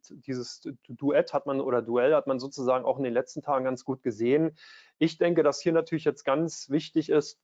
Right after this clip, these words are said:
wir haben ja unter anderem morgen die U-S-Fed, die ja, äh, dahingehend auch nochmal ein paar Guidance beziehungsweise ein paar Äußerungen tätigen wird,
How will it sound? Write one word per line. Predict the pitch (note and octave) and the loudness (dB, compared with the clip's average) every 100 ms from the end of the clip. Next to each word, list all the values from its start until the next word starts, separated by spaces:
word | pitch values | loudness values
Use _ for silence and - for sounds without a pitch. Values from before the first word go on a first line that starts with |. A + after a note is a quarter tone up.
| - | -2
wir | B2+ | 2
haben | C#3+ | 4
ja | E3 | 4
unter | D3+ D3 D3 | 2 2 0
anderem | C#3+ C#3 | 2 2
morgen | B2+ C3 D3 | 4 4 2
die | C#3 | 0
U-S-Fed, | C3 C3+ - D#3 D3 | 2 0 0 -2 -2
die | C#3+ | 0
ja, | C3+ C3 B2 B2 B2+ A#2+ A#2+ | 4 4 4 0 0 0 0
äh, | |
dahingehend | A#2 A#2 B2+ C#3 | 0 -2 0 -2
auch | C3 | 0
nochmal | B2+ C3+ B2 | 0 0 0
ein | |
paar | B2 B2+ A#2+ A#2 | 0 2 2 0
Guidance | A#2 A#2 B2+ C#3 - | 0 0 2 0 -4
beziehungsweise | B2+ C3+ A#2+ C3 B2 A#2+ | -8 -8 0 2 4 2
ein | B2 | -2
paar | A#2+ A#2+ A#2 A2+ | 0 0 2 2
Äußerungen | C#3 - C3+ B2+ | 0 0 -2 -2
tätigen | - C#3 D#3+ D#3 C#3+ | -2 -2 0 0 2
wird, | C#3 C3+ | 4 4